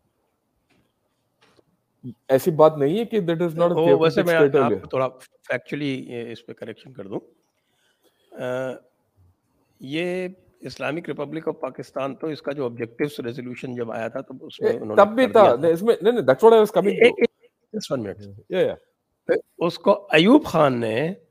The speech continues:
Speaker 1: या।
Speaker 2: उसको Republic of Pakistan किया एक बार।
Speaker 1: अ, ओके,
Speaker 2: लेकिन
Speaker 1: यस।
Speaker 2: फिर अयूब खान को इतना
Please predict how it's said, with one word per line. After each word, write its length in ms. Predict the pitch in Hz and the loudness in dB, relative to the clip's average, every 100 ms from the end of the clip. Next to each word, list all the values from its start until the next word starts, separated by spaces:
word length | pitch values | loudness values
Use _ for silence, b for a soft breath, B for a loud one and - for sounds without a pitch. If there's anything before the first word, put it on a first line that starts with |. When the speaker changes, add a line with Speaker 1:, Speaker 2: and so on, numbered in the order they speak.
| _ _ | _ _
Speaker 1:
या। 460 | 269 254 269 143 139 | -20 -20 -8 -2 -2
Speaker 2:
उसको 240 | - 196 | -2 0
Republic 400 | 160 147 160 185 | 0 0 -4 -4
of 240 | 202 196 165 147 | -4 -4 -4 -4
Pakistan 580 | 143 139 - 147 139 127 | -4 -8 -8 -4 -4 -6
किया 260 | 123 113 95 _ _ 135 | -2 -2 -2 _ _ -8
एक 180 | 113 120 | -8 -4
बार। 280 | 98 87 101 | -6 -8 -14
Speaker 1:
अ, 120 | 95 - - | -16 -16 -4
ओके, 420 | 107 104 90 - | -4 -4 -6 -6
Speaker 2:
लेकिन 240 | 87 180 185 | -2 -2 -2
Speaker 1:
यस। 80 | |
Speaker 2:
फिर 140 | 208 214 | -2 -2
अयूब 640 | - 156 151 190 214 190 | 0 0 4 6 4 2
खान 380 | 156 170 180 185 | -2 0 0 -4
को 400 | 185 185 196 - | -6 -4 -4 -6
इतना 760 | - - 147 139 156 190 202 | -14 -12 -12 -4 0 2 0